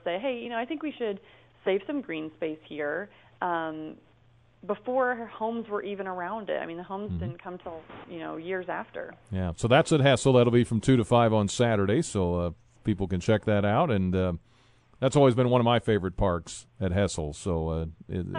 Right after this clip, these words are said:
Speaker 2: it
Speaker 1: and, you know, we're also using it as an opportunity to be the grand opening of the, of the new splash pad there.
Speaker 2: Okay.
Speaker 1: So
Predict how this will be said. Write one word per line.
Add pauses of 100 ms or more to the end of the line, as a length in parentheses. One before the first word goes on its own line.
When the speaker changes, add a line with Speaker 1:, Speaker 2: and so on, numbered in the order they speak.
(160)
Speaker 2:
it
Speaker 1:
and,
you
know,
we're
also
using
it
as
an
opportunity
to
be
the
grand
opening
of
the, (180)
of
the
new (120)
splash (100)
pad
there. (100)
Speaker 2:
Okay. (200)
Speaker 1:
So